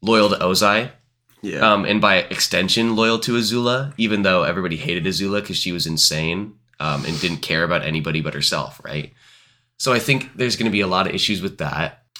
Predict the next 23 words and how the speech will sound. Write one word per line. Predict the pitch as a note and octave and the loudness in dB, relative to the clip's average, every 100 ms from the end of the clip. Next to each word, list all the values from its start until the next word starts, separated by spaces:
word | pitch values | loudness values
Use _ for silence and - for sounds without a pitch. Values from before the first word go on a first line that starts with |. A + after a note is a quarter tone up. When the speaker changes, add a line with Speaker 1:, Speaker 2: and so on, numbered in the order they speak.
| - | -4
Speaker 1:
We're | C3 | 2
gonna | C3+ C3+ | 4 4
need | C3+ C3 B2 | 4 2 0
to | B2 | -2
see | - B2 A#2 A2 G#2+ A2 - _ - | 0 2 4 4 2 -2 -10 _ -2
a | B2+ | 0
little | B2 C3 B2+ | 4 4 4
bit | F2+ D2 E2 - - | 2 0 0 -2 -4
about | F2 G2 | 2 2
his | G2 F2 | 2 -2
relationship | F#2 F2 E2+ E2 E2+ | 2 2 2 0 -2
with | D#2+ | -2
Mai, | F#2+ G#2 D#2 - _ _ _ _ _ _ - | 0 0 0 -6 _ _ _ _ _ _ -6
because | G#2+ G#2+ | 0 2
we | G2 A2+ | 4 6
know | A2 | 6
at | F#2+ | 4
some | - B2 A#2 A2+ | 4 4 2 0
point | - F#2 E2+ D#2+ - _ _ _ | -2 0 0 -2 -4 _ _ _
he | - G#2 | -6 -2
has | F#2 | 0
a | F#2+ | 0
daughter, | F2 E2+ D2 C#2 F2+ F#2+ | -2 -2 -4 -4 -4 -6